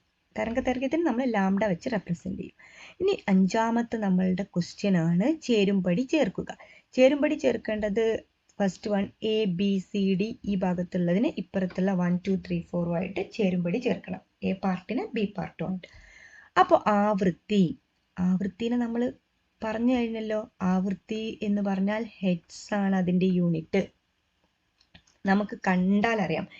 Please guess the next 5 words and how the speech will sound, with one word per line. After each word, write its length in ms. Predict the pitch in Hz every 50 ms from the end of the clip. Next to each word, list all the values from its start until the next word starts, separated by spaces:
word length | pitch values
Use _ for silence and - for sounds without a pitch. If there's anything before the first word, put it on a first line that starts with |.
| - - - _ -
എയിൽ 400 | 196 208 214 233 247 254 262 254
തന്നിട്ടുള്ളത് 540 | 247 202 190 196 196 - 196 190 190 196 -
കുറേ, 260 | - 190 180 180 196 247 262 - _ - - - - _ -
ഏഹ്, 200 | 196 196 190 175 180 _ _ _ _ _ - - - - - -
ഫിസിക്കൽ 600 | - - 220 196 - 208 196 - 233 240 302 320